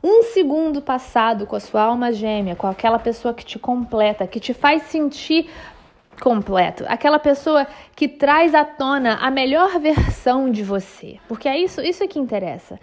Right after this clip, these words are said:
você ser a melhor versão de você que você pode ser. É assim que você sabe que você tá com a pessoa ideal.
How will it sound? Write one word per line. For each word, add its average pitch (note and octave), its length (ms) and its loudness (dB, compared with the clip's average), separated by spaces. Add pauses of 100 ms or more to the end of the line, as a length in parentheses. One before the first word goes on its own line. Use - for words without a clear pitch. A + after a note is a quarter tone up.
(200)
você A#3+ 240 -2
ser B3+ 160 0
a B3+ 60 2
melhor B3+ 380 0
versão C#4+ 480 -4
de D4 100 -6
você A#3+ 560 -4 (300)
que A#3+ 100 -8
você A3+ 240 -4
pode G#3 320 -2
ser. F#3+ 200 -8
É G3 140 0
assim F4 240 -2
que F#4 80 -2
você D4+ 260 -4
sabe B3+ 340 -2
que B3 80 -14
você A3+ 160 -8
tá A3 120 -4
com A3 100 -8
a - 20 -10
pessoa G#3 340 -8
ideal. F#3 440 -8